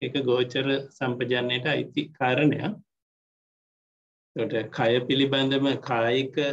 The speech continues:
අ, ක්‍රියාකාරකමම ගන්න පුළුවන් කැමති නම්, නැත්නම් එතනින් උපදින වේදනා ගන්න පුළුවන්. නැත්නම් ඒ මොහොතේ තියෙන චිත්ත ස්වභාවයන්, ඒ කියන්නේ දැනුවත් වීම ටික ගන්න පුළුවන්.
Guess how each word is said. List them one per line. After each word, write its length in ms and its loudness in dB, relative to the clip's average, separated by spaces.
අ, 100 -2
ක්‍රියාකාරකමම 960 2
ගන්න 400 0
පුළුවන් 360 -2
කැමති 380 -4
නම්, 260 -2
නැත්නම් 500 -2
එතනින් 420 -2
උපදින 360 0
වේදනා 560 2
ගන්න 320 -2
පුළුවන්. 400 -4
නැත්නම් 380 0
ඒ 160 4
මොහොතේ 640 2
තියෙන 340 -2
චිත්ත 340 -4
ස්වභාවයන්, 800 2
ඒ 160 -4
කියන්නේ 220 0
දැනුවත් 420 4
වීම 200 2
ටික 180 -4
ගන්න 380 -2
පුළුවන්. 360 -4